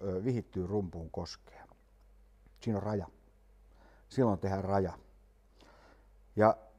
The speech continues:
mun maailmankuva on rakkaus. Ja rakkaus on universumin ainoa voima.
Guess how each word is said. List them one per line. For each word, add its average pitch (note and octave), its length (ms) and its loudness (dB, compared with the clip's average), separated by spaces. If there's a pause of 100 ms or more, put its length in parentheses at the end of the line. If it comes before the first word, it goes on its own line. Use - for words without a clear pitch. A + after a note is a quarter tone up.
(400)
mun E3 240 6
maailmankuva G#2+ 640 6
on F#2+ 80 2
rakkaus. - 680 -4 (600)
Ja G2 100 -2
rakkaus A2 420 0
on G2 60 0
universumin F2 600 -4
ainoa E2+ 480 -8
voima. - 280 -20